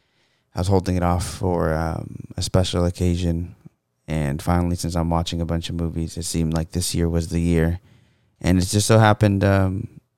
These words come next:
'cause you didn't know that, but it just so happened that you picked it for, um, to talk about. So it's really interesting because I know this is an all-time classic, and I've been exposed to so much of the scenes about it, right? And I,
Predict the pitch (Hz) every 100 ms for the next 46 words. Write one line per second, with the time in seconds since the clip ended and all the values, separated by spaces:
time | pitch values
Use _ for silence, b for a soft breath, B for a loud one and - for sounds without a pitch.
0 | - 113 117 123 110 90 107 90 98 -
1 | 92 - 95 92 - 92 90 - 90 85
2 | 87 92 90 87 90 - 87 87 101 101
3 | 110 - _ _ - 107 117 92 87 B
4 | B B B - 123 113 131 117 113 -
5 | - 98 95 92 95 92 92 98 95 92
6 | 87 92 90 87 98 98 98 92 87 85
7 | 85 80 - B B B B B B B
8 | - _ _ _ _ _ _ _ 107 117
9 | 131 127 - 113 110 - - 104 92 92
10 | - 90 87 101 110 120 117 123 120 127
11 | - - 101 101 107 - 92 87 -